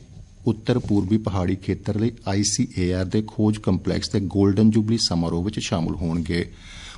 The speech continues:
ਉਹ ਭਲਕੇ ਭੁਵਨੇਸ਼ਵਰ ਵਿੱਚ ਪ੍ਰਵਾਸੀ ਭਾਰਤੀ ਦਿਵਸ ਸੰਮੇਲਨ ਦੇ ਸਮਾਪਤੀ ਸਮਾਗਮ ਵਿੱਚ ਸ਼ਾਮਲ ਹੋਣਗੇ ਤੇ ਪ੍ਰਵਾਸੀ ਭਾਰਤੀ ਸਨਮਾਨ ਪੁਰਸਕਾਰ ਪ੍ਰਦਾਨ ਕਰਨਗੇ।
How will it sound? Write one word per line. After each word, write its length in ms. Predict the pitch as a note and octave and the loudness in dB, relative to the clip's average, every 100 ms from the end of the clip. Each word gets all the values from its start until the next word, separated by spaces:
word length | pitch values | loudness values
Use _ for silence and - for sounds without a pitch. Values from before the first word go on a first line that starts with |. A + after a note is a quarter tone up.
| - | 0
ਉਹ 100 | B2+ | 4
ਭਲਕੇ 360 | C3 A2+ A2+ | 4 4 2
ਭੁਵਨੇਸ਼ਵਰ 600 | C#3 C#3 A#2 G2 F2 - G#2 | 0 2 4 4 2 -2 0
ਵਿੱਚ 240 | A2+ G#2+ | 0 -2
ਪ੍ਰਵਾਸੀ 460 | - G2+ F#2+ F#2 A2+ | -4 -2 0 -2 -2
ਭਾਰਤੀ 400 | G#2+ F2 D#2+ F#2+ | -2 -2 -4 -6
ਦਿਵਸ 340 | F#2 G2 G#2 | -4 -4 -2
ਸੰਮੇਲਨ 360 | A2 F#2+ F#2 F#2+ | -2 -2 -2 -2
ਦੇ 100 | A2+ | -2
ਸਮਾਪਤੀ 480 | - G2+ G2 G2 A2 | 0 0 0 -2 -6
ਸਮਾਗਮ 380 | - E2 E2 F2 | -2 -4 -2 -4
ਵਿੱਚ 140 | E2 | -4
ਸ਼ਾਮਲ 340 | E2+ F2+ F#2 F#2+ | -4 -2 -2 0
ਹੋਣਗੇ 300 | G#2+ A2 B2+ | 2 2 -2
ਤੇ 120 | C3+ | -4
ਪ੍ਰਵਾਸੀ 460 | - F#2 F2+ - | -6 -6 -4 -6
ਭਾਰਤੀ 400 | G#2+ G#2+ - - | -6 -4 -6 -8
ਸਨਮਾਨ 500 | F#2 - F#2 F#2 G2 | -10 -8 -6 -4 -4
ਪੁਰਸਕਾਰ 500 | G#2+ F#2+ - - G2+ | -4 -6 -8 -4 -4
ਪ੍ਰਦਾਨ 440 | G#2 G#2 F2+ E2 D#2+ | -4 -4 -4 -6 -6
ਕਰਨਗੇ। 580 | E2 D#2+ E2 D#2+ E2 | -8 -8 -6 -6 -6